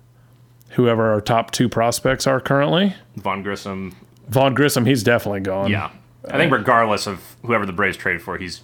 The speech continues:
Speaker 2: he's gone.
Speaker 1: Yeah. That, I would think that would do it.
Speaker 2: And they, they probably want draft picks.
Speaker 1: Yeah.
Speaker 2: Like,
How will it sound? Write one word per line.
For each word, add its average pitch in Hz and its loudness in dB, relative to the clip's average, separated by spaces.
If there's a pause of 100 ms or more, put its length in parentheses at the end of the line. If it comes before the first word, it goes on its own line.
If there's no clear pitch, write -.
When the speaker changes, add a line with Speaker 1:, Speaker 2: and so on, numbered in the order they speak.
(100)
Speaker 2:
he's 90 -12
gone. - -12 (200)
Speaker 1:
Yeah. 104 -4 (920)
That, 170 0
I 135 2
would 131 2
think 107 0
that 107 -2
would 98 -6
do 95 -6
it. - -8 (1600)
Speaker 2:
And 135 2
they, 127 6
they 113 0
probably 123 4
want 101 -2
draft 87 -2
picks. - -12 (600)
Speaker 1:
Yeah. 95 -4 (100)
Speaker 2:
Like, 92 -6